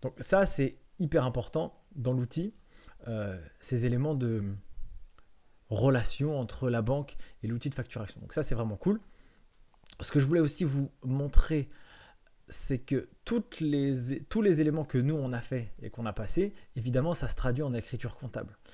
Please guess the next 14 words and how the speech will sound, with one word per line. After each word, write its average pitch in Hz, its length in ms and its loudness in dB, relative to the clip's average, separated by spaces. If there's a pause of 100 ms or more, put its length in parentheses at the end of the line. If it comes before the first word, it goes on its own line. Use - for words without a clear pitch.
(180)
Donc 107 100 -4
là, 170 80 8
je 160 60 6
vous 139 140 2
ai 151 120 0
édité, 135 280 2
par 120 140 2
exemple, 113 340 -4 (640)
qui - 220 -4
émane 135 240 2
de 110 80 0
ce - 140 -4
logiciel, 107 360 0
hein, 123 100 -4